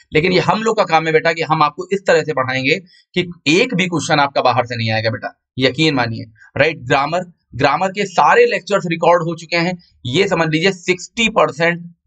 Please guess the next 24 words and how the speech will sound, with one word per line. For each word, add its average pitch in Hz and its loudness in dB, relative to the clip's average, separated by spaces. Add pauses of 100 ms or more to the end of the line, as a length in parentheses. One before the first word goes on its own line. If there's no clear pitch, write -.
अकेले 151 0
sixty 156 -6
percent 135 -2
grammar 123 2
आने 120 -2
वाली 113 -6
है, - -8 (400)
right? 165 0
Unseen 147 0
passage, 160 -4 (380)
ठीक 147 0
है, 175 -4
एक, 214 0 (380)
दो, 120 2 (340)
एक 226 2
या 190 2
दो 170 0
से 170 0
ज्यादा 156 4
unseen 151 -4
passages 135 -2
नहीं 139 0
आएंगे 156 2
बेटा, - -4